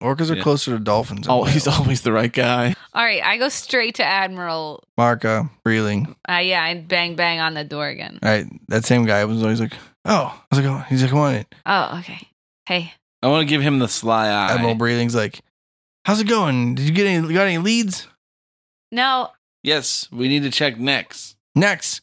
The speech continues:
Speaker 1: All right.
Speaker 4: We check his neck.
Speaker 1: All right. Roll investigation
Speaker 3: There's
Speaker 1: check.
Speaker 3: a lice epidemic.
Speaker 1: You don't need an investigation. He
Speaker 3: You
Speaker 1: doesn't
Speaker 3: gotta
Speaker 1: have
Speaker 3: check
Speaker 1: any
Speaker 3: the
Speaker 1: gills.
Speaker 3: base of the neck.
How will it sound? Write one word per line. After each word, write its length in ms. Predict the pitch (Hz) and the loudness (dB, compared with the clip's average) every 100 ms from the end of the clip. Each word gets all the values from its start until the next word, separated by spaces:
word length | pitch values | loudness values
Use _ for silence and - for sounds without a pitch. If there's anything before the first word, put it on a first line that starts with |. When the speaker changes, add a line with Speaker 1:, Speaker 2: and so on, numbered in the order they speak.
| - | 0
Speaker 1:
All 120 | 151 | 2
right. 260 | 156 151 - _ _ _ _ _ _ - | 2 0 -8 _ _ _ _ _ _ -12
Speaker 4:
We 60 | 113 | -4
check 180 | 135 120 | -2 -2
his 140 | 110 | -4
neck. 300 | 110 98 - _ _ - | -4 -6 -10 _ _ -2
Speaker 1:
All 60 | 107 | 2
right. 200 | 101 - _ _ _ _ _ _ _ - | 2 -2 _ _ _ _ _ _ _ 2
Roll 120 | 117 | 4
investigation 520 | 117 120 160 101 - | 4 2 0 -2 0
Speaker 3:
There's 140 | 214 214 | 2 2
Speaker 1:
check. 80 | |
Speaker 3:
a 40 | 214 | 2
lice 340 | 185 196 190 | 2 0 0
epidemic. 640 | 170 151 147 131 - - _ - | -2 -2 -6 -8 -10 -14 _ 2
Speaker 1:
You 100 | 151 | 4
don't 100 | 143 | 4
need 100 | 131 | 2
an 60 | |
investigation. 500 | 107 92 - - 98 | 0 -4 -6 -6 0
He 60 | 107 | 4
Speaker 3:
You 120 | - | 4
Speaker 1:
doesn't 20 | |
Speaker 3:
gotta 140 | 247 233 | 4 2
Speaker 1:
have 60 | |
Speaker 3:
check 160 | 254 254 | 0 0
Speaker 1:
any 40 | |
Speaker 3:
the 60 | 247 | -2
Speaker 1:
gills. 80 | 208 | 0
Speaker 3:
base 280 | 214 214 - | 0 -2 -2
of 80 | 202 | -2
the 100 | 180 | 0
neck. 380 | 185 131 - | -2 -2 -8